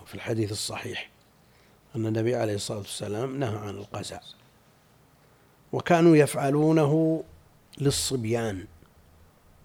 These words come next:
حلق بعض رأس الصبي وترك بعضه يسمونه القزع، وهو أيضًا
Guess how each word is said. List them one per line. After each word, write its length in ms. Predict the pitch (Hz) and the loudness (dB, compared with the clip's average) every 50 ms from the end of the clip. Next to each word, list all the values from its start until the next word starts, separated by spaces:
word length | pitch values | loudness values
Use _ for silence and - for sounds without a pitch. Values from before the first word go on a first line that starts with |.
| - - - - _ - - - - - _ _ _ _ _ _ _ _ _ _ _ _ _ _ _ - - | -20 -20 -20 -20 _ -20 -20 -20 -20 -20 _ _ _ _ _ _ _ _ _ _ _ _ _ _ _ -20 -12
حلق 360 | - - 139 131 123 - - | -4 0 2 2 2 0 -2
بعض 340 | 113 110 120 117 110 110 110 | -2 0 0 -2 -2 -2 -2
رأس 440 | 107 104 113 - - - - - - - - | -2 -2 -4 -8 -8 -8 -10 -10 -10 -12 -10
الصبي 580 | - - - - 123 117 117 123 113 110 - - | -8 -6 -2 0 0 2 2 2 0 0 -4 -10
وترك 320 | - - 120 113 107 - 107 | -10 -6 -6 -6 -6 -6 -8
بعضه 280 | 107 110 117 123 131 | -10 -8 -6 -4 -4
يسمونه 460 | 131 123 - 131 113 107 101 101 104 101 | -4 -4 -4 -6 -6 -6 -6 -6 -6 -6
القزع، 500 | 98 - - - 107 101 101 98 110 - - _ _ _ _ _ _ _ _ _ - _ _ _ _ _ _ - | -8 -8 -10 -12 -10 -10 -12 -12 -14 -16 -20 _ _ _ _ _ _ _ _ _ -20 _ _ _ _ _ _ -6
وهو 360 | - 139 131 123 151 147 - 135 | -2 -2 0 2 2 2 4 4
أيضًا 480 | 143 139 123 101 120 120 139 165 156 | 6 6 6 4 2 2 2 0 -2